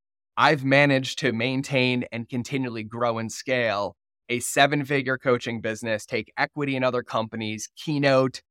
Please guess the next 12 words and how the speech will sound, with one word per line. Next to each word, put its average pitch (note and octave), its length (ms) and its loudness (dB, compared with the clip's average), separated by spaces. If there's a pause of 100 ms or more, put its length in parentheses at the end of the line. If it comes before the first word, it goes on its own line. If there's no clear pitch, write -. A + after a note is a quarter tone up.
(280)
get B2 160 0
paid B2 320 -4
copious C3 420 0
amounts B2 320 0
of A#2+ 60 -10
money A#2 260 -2
to A2 180 -6
add A2 200 -2
massive B2 440 2
amounts A2+ 340 4
of A2+ 60 -10
value. A2 580 -2